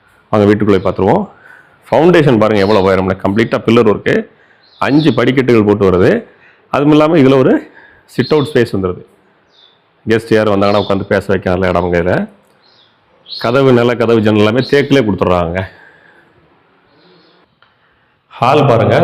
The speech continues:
சிம்பிள் அண்ட் நீட்டா ஸ்பேசியஸா கொடுத்துட்றாங்க. ஃபால் சீலிங் ஒர்க் பண்ணியிருக்காங்க. காற்றோட்டத்துக்கு ஜன்னல் இருக்கு.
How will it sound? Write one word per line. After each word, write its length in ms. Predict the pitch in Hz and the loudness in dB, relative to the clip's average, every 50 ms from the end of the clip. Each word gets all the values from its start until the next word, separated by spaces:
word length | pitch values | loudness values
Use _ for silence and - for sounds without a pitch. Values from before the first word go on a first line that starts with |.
| - - | 0 0
சிம்பிள் 320 | - 156 180 180 170 170 156 | 0 0 0 0 2 2 2
அண்ட் 140 | 135 120 117 | 4 4 4
நீட்டா 260 | 123 127 123 131 131 139 120 120 | 2 2 0 0 0 0 0 0
ஸ்பேசியஸா 460 | 120 123 123 117 123 123 117 123 120 113 | 0 0 0 0 0 -2 0 0 0 -2
கொடுத்துட்றாங்க. 500 | 107 104 - 110 101 95 90 87 87 104 139 196 226 - - - - - - - - - - - - _ _ _ _ _ - | -2 -2 -4 -4 -2 -2 -2 -2 -2 -2 -2 -2 -4 -6 -10 -14 -18 -20 -20 -20 -20 -20 -20 -20 -20 _ _ _ _ _ -4
ஃபால் 220 | 110 110 120 117 120 | -2 -2 0 0 0
சீலிங் 200 | 120 120 113 110 104 | 2 2 2 2 0
ஒர்க் 120 | 113 120 - | -2 -2 -2
பண்ணியிருக்காங்க. 440 | 101 101 95 - 98 92 90 98 120 170 196 - - - - - - - - - - - - - - - _ _ _ _ _ _ _ _ _ _ _ _ _ _ _ _ _ _ _ - | -2 -2 0 -2 -2 -2 -2 0 0 -2 -2 -2 -6 -10 -12 -14 -14 -16 -20 -20 -20 -20 -20 -20 -20 -20 _ _ _ _ _ _ _ _ _ _ _ _ _ _ _ _ _ _ _ -6
காற்றோட்டத்துக்கு 460 | - 110 110 113 110 104 101 98 101 98 | -4 -2 0 0 0 0 0 0 0 0
ஜன்னல் 240 | 98 107 107 95 87 | 0 0 0 -2 -2
இருக்கு. 220 | 87 - - 123 | -4 -2 -2 -2